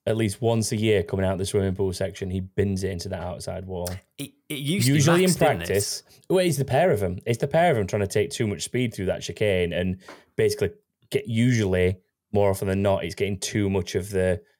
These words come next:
Speaker 1: inside curb on the exit and it launching them into
Speaker 2: Yeah.
Speaker 1: the wall. On a couple of occasions, I think they've both clipped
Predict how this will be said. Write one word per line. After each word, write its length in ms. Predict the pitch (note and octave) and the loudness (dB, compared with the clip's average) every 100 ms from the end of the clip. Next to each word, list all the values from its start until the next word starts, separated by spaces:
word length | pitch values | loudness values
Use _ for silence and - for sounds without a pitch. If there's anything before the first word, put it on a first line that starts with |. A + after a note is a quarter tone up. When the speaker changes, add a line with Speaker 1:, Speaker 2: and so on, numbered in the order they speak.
| _ _ - | _ _ -2
Speaker 1:
inside 480 | G2+ F#2+ G2+ F#2 | -2 0 -2 -2
curb 340 | - G#2+ G#2 F2+ | -2 2 2 2
on 100 | F2 | -2
the 120 | F2+ | 0
exit 400 | G2 F#2 F2+ F2 | -2 -2 -4 -2
and 80 | F#2 | -4
it 180 | F#2 - | -6 -4
launching 440 | G2+ F#2+ F2+ G2 | 0 0 0 -4
them 120 | F#2 | -4
into 180 | F#2 F#2+ | -4 -4
Speaker 2:
Yeah. 140 | G2 G2+ | -4 -2
Speaker 1:
the 60 | |
wall. 320 | F#2+ F#2 F#2 - - - | 0 0 -2 -8 -20 -4
On 100 | A#2 | -2
a 40 | G#2+ | 0
couple 400 | - D#3 C#3+ C3 | 0 -2 2 0
of 80 | |
occasions, 560 | A2+ - G#2+ G2 G2+ G2+ | 0 2 2 2 0 0
I 100 | G2 | -2
think 240 | F#2+ G#2+ | -2 -2
they've 160 | F#2+ G2 | -2 -2
both 380 | - G2 G2 - | 2 2 2 -2
clipped 540 | - - G2 - - | -6 -2 -2 -4 -16